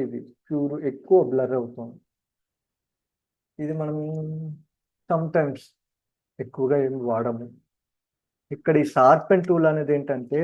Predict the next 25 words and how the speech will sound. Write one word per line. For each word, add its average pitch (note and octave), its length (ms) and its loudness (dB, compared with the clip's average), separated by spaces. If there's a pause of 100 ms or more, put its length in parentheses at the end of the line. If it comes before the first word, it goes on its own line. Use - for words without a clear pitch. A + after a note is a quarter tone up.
రఫ్ C#3 320 -2
చేస్తుంది, D3 540 2
అంటే C3+ 340 -2
టెక్స్చర్ D#3+ 480 0
వచ్చేలా C#3+ 420 2
చేస్తుంది. A#2+ 440 -8
For A#2 140 -8
example A#2+ 480 -6 (4000)
నేను C3+ 180 -6
వైట్ C3+ 260 0
టూల్‌తో D3+ 280 0 (100)
కన్నుని C#3 340 -4
ఇలా B2 160 -4
అనేసాను A#2 480 -8
అనుకోండి, A#2 460 -14 (760)
ఐ C3 180 -2
అనేది C3 320 -4
as A#2+ 180 -2
it A#2+ 120 -10
is B2 180 -4
ఉన్నది A#2+ 260 -4
ఉన్నట్టుగా A#2 400 -4
వచ్చింది. A2+ 520 -10 (880)
ఇప్పుడు C#3 380 -2 (200)
నేను C#3 260 -4